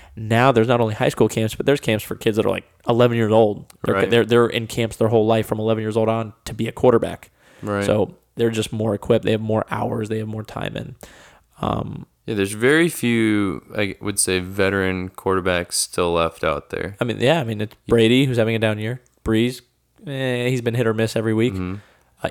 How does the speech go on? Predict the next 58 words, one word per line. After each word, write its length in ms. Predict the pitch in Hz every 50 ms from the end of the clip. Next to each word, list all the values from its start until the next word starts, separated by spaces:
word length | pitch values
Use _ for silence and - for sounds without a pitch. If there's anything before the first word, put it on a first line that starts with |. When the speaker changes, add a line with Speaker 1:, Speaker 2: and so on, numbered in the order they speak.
| 98
Speaker 1:
even, 220 | 123 123 120 131 123
Speaker 2:
Rodgers. 420 | 120 104 101 104 107 107 - - -
Speaker 1:
even, 380 | - 123 120 123 117 113 107 82
uh, 340 | 82 - - - 73 78 69
even 260 | 71 127 117 120 117
Rodgers 440 | 113 117 113 113 113 110 117 113 110 120
has 120 | 117 107
had 160 | 123 113 113
his 200 | 117 117 113 107
downfalls 560 | 110 117 113 110 110 110 - 117 117 120 120 127
this 180 | 123 - -
year. 220 | - 123 123 131 127
Matt 240 | 120 117 123 123 117
Speaker 2:
Well, 80 | 117
Speaker 1:
Ryan 380 | 117 117 113 113 113 117 120 123
has 120 | 131 127
Speaker 2:
he 60 | 123
Speaker 1:
had 220 | 120 127 147 123 131
Speaker 2:
could, 180 | - 147 -
he 180 | - 127 143 175
could 140 | - 220 185
be 100 | 180 147
replaced 640 | 120 110 95 - - 69 - - - - - - - _ _ _ _ _ -
Speaker 1:
Rodgers? 360 | 120 117 117 113 123 127 127
Speaker 2:
at 40 | 110
this 80 | 98 -
point. 220 | - 104 - -
No, 180 | 104 80 53 - -
Matt 180 | 98 101 -
Ryan. 340 | 73 92 87 71 - 82 95 - - -
I 60 | 104
would 100 | 98 92
Speaker 1:
Okay, 220 | 131 131 - 98 -
Speaker 2:
think. 140 | - - -
Speaker 1:
yeah, 260 | - 117 110 92 -
Speaker 2:
He, 140 | 139 143 -
Speaker 1:
I 100 | 76 123
was 80 | 131
Speaker 2:
he'd 40 | 123 120
Speaker 1:
gonna 60 | 120
say, 80 | - -
Speaker 2:
start 120 | 151 127 131
looking 260 | 135 127 127 123 117
Speaker 1:
he 80 | -
Speaker 2:
for 40 | 370 -
Speaker 1:
started 400 | - 415 262 262 285 302 277 220
the 60 | 190
Speaker 2:
replacement. 180 | 175 156 156 175
Speaker 1:
year 260 | 196 202 180 135 120
looking 300 | 113 113 - - 113 107
fantastic, 960 | 107 - 113 113 110 113 - - 123 117 110 107 - - - - - - - _ _ -
and 340 | 120 117 113 104 - - _ -
Speaker 2:
But 100 | 104 101
his 160 | 98 82 -
team 260 | - - 127 120 101
did 120 | 80 80 80
not. 320 | 80 76 76 73 - - -
Speaker 1:
Yeah, 320 | 151 165 170 165 165 160